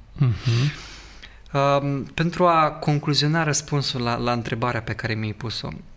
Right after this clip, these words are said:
Speaker 2: uh, cât de importante sunt cuvintele? Sunt extrem de importante și au un impact uneori mai mare decât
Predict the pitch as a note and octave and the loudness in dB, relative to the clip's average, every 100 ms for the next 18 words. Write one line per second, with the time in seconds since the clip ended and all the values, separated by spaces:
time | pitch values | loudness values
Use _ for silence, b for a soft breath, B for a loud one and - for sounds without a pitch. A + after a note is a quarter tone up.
0 | - C3 A#2+ A#2 - - C#3+ C3 B2 A#2 | -10 -6 -4 -4 -2 -2 0 -2 -2 -4
1 | B2 A2+ - A2 - A2+ G#2+ G#2 A2+ A#2+ | -4 -4 -4 -6 -6 -6 -6 -6 -6 -4
2 | C3 - - - - - - - - D3+ | -4 -4 -6 -2 0 2 0 -2 0 2
3 | D3 B2 A#2 A#2 A#2+ A#2+ C3 F3+ - B | 2 0 0 -4 -2 -4 -4 -6 -8 B
4 | B B B B - D3+ F3 F#3+ E3 C3 | B B B B 0 2 4 4 4 2
5 | - F3+ - D3+ C#3+ D#3+ C#3+ C#3 B2 A2 | 2 0 0 0 2 2 2 2 2 0
6 | A2+ D3+ F#3+ C#3 A2 D3 F#3 C#3 - - | 0 2 2 2 0 -2 -4 -6 -6 -4